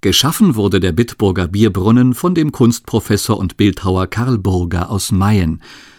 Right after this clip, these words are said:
und zwar nach Vorbild der Weinbrunnen an Rhein und Mosel.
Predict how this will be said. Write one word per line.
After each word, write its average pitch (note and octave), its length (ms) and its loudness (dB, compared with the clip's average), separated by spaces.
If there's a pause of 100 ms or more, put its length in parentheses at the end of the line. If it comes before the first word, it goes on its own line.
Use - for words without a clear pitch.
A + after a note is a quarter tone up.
(100)
und B2+ 140 2
zwar D#3 220 -2
nach D#3+ 200 -2
Vorbild B2 560 2
der C#3+ 160 0
Weinbrunnen G#2+ 640 2
an A2 160 0
Rhein F2 320 0
und G#2 160 -2
Mosel. A#2 400 0